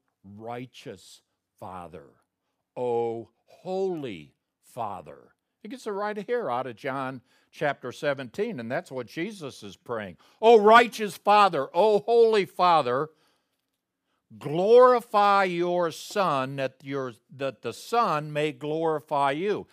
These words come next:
He's asking God to glorify him so that he can glorify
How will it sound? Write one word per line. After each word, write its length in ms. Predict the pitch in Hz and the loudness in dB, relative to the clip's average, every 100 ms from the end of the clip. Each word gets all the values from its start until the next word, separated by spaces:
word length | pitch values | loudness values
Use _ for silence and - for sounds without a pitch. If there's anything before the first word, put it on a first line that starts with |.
| _ _ | _ _
He's 260 | - 190 156 | -6 -6 0
asking 640 | 196 185 - 175 165 135 113 | 0 0 -4 -6 -6 -8 2
God 680 | 196 247 202 160 160 160 143 _ _ _ _ _ _ _ _ _ _ | 4 6 4 4 2 -2 -16 _ _ _ _ _ _ _ _ _ _
to 80 | 156 | -16
glorify 1080 | 131 160 214 226 208 - 196 185 185 175 156 _ | -8 -2 2 2 0 0 2 4 2 0 -6 _
him 760 | _ - 254 208 147 139 185 190 _ _ _ _ _ _ _ _ _ | _ -2 0 0 -4 -6 -8 -12 _ _ _ _ _ _ _ _ _
so 380 | - 202 196 | -6 0 2
that 240 | 185 190 160 | 2 0 -2
he 640 | 131 226 240 185 175 180 _ _ - | -6 -6 -4 -2 -4 -6 _ _ -8
can 180 | 180 | -8
glorify 920 | 170 175 190 185 170 - 165 160 160 | -6 -2 0 0 0 0 2 4 2